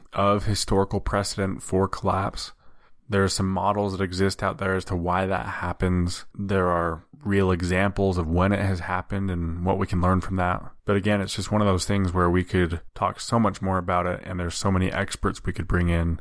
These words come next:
And so I'm excited to begin having conversations about this.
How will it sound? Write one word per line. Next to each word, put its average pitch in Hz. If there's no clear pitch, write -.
And 92
so 95
I'm 95
excited 107
to 95
begin 92
having 85
conversations 82
about -
this. -